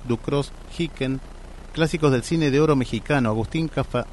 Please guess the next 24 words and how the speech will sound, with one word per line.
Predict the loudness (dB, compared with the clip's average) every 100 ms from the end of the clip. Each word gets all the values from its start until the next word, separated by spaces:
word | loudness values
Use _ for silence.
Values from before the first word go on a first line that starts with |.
| -8 -2
Cafarena, | -2 0 0 2 0 -2 -6
cincuenta | -2 0 2 2 2
y | 0
uno. | 0
Presenta | -2 -4 -2 0 2
doce | 2 0
clásicos | 0 0 0 0 2
restaurados | 0 0 2 2 2
en | 0
copias | 0 0 2 0
digitales | -2 -6 -4 -2 0
de | 0
alta | 0 -4
resolución | -4 -6 -6 -6 -2 -2 -2
con | 0 2
la | 2 0
presencia | -2 -4 -4 -2
de | 0
los | 0
máximos | -2 -2 -2 0
intérpretes | -2 -2 -2 -2
del | -2
cine | 0 0
azteca. | 0 -2 -4 -4